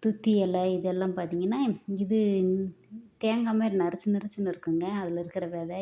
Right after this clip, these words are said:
இது பேர் தெரியல. நல்லாயிருக்கும். அந்த பாட்டியை "நல்லா காமிங்க" அப்படின்னு சொன்னதுக்கு அப்படியே வாயில போட்டாங்க, சாப்பிட்டாங்க. இது பார்த்தீங்கன்னா, இந்த முடக்குத்தான் கீரை.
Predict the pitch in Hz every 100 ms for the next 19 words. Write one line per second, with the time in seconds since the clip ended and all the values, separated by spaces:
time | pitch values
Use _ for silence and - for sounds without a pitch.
0 | 196 165 156 185 180 190 - 170 165 165
1 | 180 - _ - - - 196 196 208 214
2 | 185 180 185 196 208 196 185 175 190 202
3 | 180 180 180 175 170 175 202 220 220 220
4 | - 196 190 226 277 - - - 214 220
5 | 208 196 208 208 190 - 180 175 175 180
6 | 190 - 180 170 170 - - _ _ _
7 | 220 233 262 254 220 214 208 226 320 302
8 | 196 185 180 196 220 220 - 185 170 -
9 | 170 170